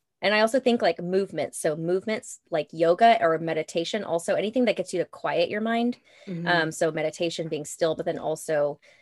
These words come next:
Speaker 1: movement. Because for me, I know that when I dance or when I listen to music, I think music is also a big one for air sign people.
Speaker 2: Mm-hmm.
Speaker 1: Um, uh, when I listen to music and dance,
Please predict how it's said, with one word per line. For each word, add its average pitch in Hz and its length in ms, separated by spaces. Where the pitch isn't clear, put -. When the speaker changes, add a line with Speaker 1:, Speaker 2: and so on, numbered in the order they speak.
Speaker 1:
movement. 185 720
Because - 220
for 196 140
me, 202 420
I 170 140
know 165 180
that 156 180
when 160 120
I 143 80
dance 185 460
or 170 60
when 160 120
I 151 60
listen 156 280
to 156 120
music, 160 380
I 185 60
think 165 180
music 151 320
is 170 120
also 147 240
a 160 40
big 156 200
one 165 180
for 165 200
air 156 340
sign 170 260
people. 220 460
Speaker 2:
Mm-hmm. 175 300
Speaker 1:
Um, 160 480
uh, 160 560
when 185 160
I 175 80
listen 185 500
to 175 140
music 165 320
and 147 140
dance, 165 640